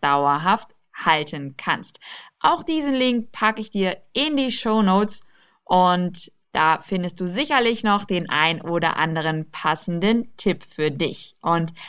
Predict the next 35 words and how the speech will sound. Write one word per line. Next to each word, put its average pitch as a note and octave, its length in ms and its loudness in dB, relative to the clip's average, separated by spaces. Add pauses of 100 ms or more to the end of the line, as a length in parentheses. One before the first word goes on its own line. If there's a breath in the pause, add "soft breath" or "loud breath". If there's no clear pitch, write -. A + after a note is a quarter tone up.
(280 loud breath)
ich D4 240 0
wünsche C#4+ 280 2
dir A#3 200 4
jetzt G#3 460 2
eine E3+ 580 2
wunderbare A3+ 880 2
Woche, F#3+ 400 0 (320 soft breath)
einen F3+ 300 0
tollen F3 380 -4
Tag D#3+ 420 -2
und D#3+ 180 -4
wir F#3+ 200 2
hören E3+ 200 0
uns E3+ 220 -4 (420 loud breath)
in D#4+ 180 4
der D#4+ 100 2
nächsten C4+ 400 2
Woche A3 280 2
wieder, F3+ 380 2
wo D#4+ 200 0
es D4+ 140 -2
mal A3+ 180 2
wieder G3+ 340 4 (120)
etwas F#3 360 -2
mehr E3+ 400 -2
um D4 360 0
das G3 340 2
Thema F3+ 520 2 (380 soft breath)
Entspannung F#3+ 760 2
und D3+ 340 -8
Yoga F3 520 0
geht. D3+ 460 -4
Und D#3 420 -2
die A3+ 240 0
Folge A#3 560 2